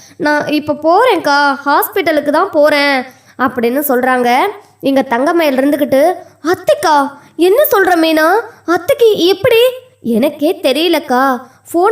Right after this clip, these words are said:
பண்ணி ராஜி இப்பதான் சொன்னா. அவங்க அப்பாவும் அவங்க சித்தப்பாவும் தான் ஹாஸ்பிட்டல்ல சேர்த்திருக்கிறதா சொல்லியிருக்கிறா. தயவு செஞ்சு என்னை விட்டுடுங்கக்கா, நான் கிளம்பி போகணும்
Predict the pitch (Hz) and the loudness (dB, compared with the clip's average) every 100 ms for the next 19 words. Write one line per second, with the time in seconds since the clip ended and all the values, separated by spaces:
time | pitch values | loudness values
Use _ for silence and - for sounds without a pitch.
0 | 453 320 302 311 294 320 339 294 294 339 | 0 0 2 2 0 -2 -2 -2 -2 0
1 | 339 339 294 277 277 277 247 254 - - | 0 0 -2 0 0 0 -2 -6 -16 -4
2 | 233 254 240 254 262 415 381 392 381 254 | 0 2 0 0 0 0 2 2 0 -2
3 | 262 262 269 294 403 392 311 277 269 302 | 0 0 -2 -4 -4 0 0 0 -2 -4
4 | 285 277 359 - 302 269 269 269 320 330 | -2 -2 -2 -4 -2 0 0 0 -2 0
5 | 392 294 240 247 302 269 277 294 285 254 | -2 0 -2 0 0 0 0 -2 0 0
6 | 262 254 233 - - - 262 349 480 494 | 0 0 -4 -12 -20 -4 0 0 0 0
7 | 311 269 302 269 240 247 330 285 247 247 | -2 0 0 0 0 0 0 0 -2 0
8 | 247 226 226 - - 277 269 285 392 403 | 0 -2 -6 -10 -4 -4 -2 -2 0 0
9 | - 277 294 262 269 269 247 | 2 2 4 2 2 2 -2